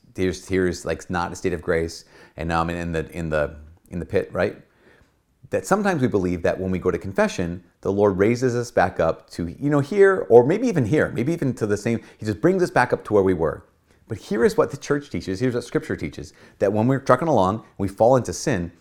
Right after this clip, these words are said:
when God gives us his grace, when we reconcile back to him, he not only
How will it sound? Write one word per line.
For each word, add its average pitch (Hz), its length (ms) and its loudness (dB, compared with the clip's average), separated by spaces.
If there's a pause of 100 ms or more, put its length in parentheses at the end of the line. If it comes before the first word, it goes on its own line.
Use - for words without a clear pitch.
(240)
when 113 220 -2
God 147 320 -4
gives 135 200 2
us 147 120 -2
his 127 80 -4
grace, 110 220 2
when 101 100 -4
we 107 80 0
reconcile 120 680 2
back 113 300 -4
to 131 80 -4
him, 147 280 -4 (280)
he 120 100 -2
not 143 200 2
only 120 380 0